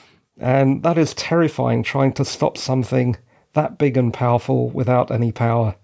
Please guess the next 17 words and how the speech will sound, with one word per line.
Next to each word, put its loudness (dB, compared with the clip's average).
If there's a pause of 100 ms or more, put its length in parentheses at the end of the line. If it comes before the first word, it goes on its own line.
(320)
to -2
your 4
brakes. -4 (760)
Just -2
using 4 (260)
<laughs> -20
muscle 0
power. -4 (1900)
So 0
I'm 0
a -2
bit -2
too 0
scared -2
to 0
drive 0
it. -6